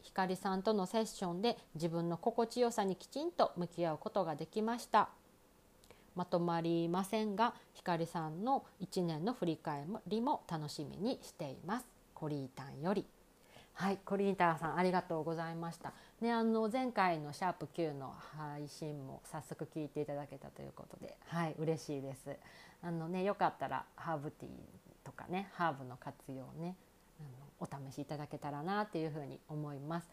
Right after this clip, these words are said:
で、あの、先ほどのこのストーリーのお話をした、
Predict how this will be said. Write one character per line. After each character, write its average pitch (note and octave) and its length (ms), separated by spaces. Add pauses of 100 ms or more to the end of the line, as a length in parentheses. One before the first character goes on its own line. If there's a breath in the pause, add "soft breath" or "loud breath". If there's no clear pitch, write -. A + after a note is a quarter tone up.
(320 loud breath)
で、 C4 140
あ C4 100
の、 A#3+ 480
先 A3 300
ほ G#3+ 100
ど G#3+ 140
の A3 260
こ G#3 160
の F#3 460 (380)
ス - 100
ト F3+ 180
ー D#3+ 60
リ C#3 140
ー - 60
の A2+ 220
お D#3 80
話 C#3 460
を C3 120
し - 160
た、 A#3 300